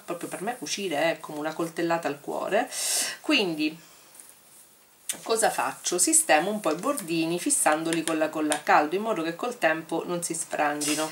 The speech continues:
Benissimo, adesso invece con uno di quei laccetti che avevamo preso prima, quei piccoli laccetti rossi, cosa facciamo?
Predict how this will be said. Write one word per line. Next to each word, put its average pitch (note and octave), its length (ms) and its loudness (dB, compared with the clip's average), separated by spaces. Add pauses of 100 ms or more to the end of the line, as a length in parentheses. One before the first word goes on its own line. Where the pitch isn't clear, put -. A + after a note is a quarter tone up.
(140)
Benissimo, E3+ 680 2 (380)
adesso C4+ 500 4
invece E3+ 640 -2 (760)
con A#3+ 400 2
uno B3+ 180 0
di E3+ 100 2
quei F3 140 -2
laccetti E3+ 600 0
che E3+ 100 0
avevamo F3 280 2
preso E3+ 300 -4
prima, D3+ 500 -4
quei - 140 -10
piccoli E3+ 360 -8
laccetti D#3 500 -6
rossi, D3+ 520 -2 (3750)
cosa - 260 0
facciamo? C3 540 -8